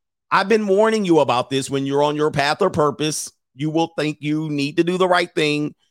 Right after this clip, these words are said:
And then many times the people who derail your career are going to be the people you're closest to. What do I say? Proximity, likeness, people who look like you, proximity and or relationships.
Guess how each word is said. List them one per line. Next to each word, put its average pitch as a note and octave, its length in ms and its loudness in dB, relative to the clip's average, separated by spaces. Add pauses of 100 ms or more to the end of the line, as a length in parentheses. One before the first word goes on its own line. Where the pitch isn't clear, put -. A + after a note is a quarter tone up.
(200)
And E3+ 160 0
then E3+ 160 0
many G3 220 -2
times F3 260 0
the D3+ 80 -6
people E3 300 -2
who D#3 100 -2
derail D3 560 2
your F#3 220 2
career G3 540 0 (340)
are F3 160 2
going F#3 320 2
to A#3+ 160 -2
be F#3 480 -2
the F#3+ 120 4
people F#3+ 380 2
you're G#3 220 2
closest G#3 560 2
to. C#3 200 -4 (200)
What G#3 160 4
do A#3+ 120 4
I G3+ 140 4
say? D3 240 -2
Proximity, E3 880 0 (380)
likeness, E3+ 800 0
people F#3 320 2
who G3+ 100 2
look G3 320 0
like D3 220 0
you, B2+ 160 -6
proximity G#3+ 760 0 (160)
and F#3+ 300 0
or F3 240 4
relationships. E3 800 0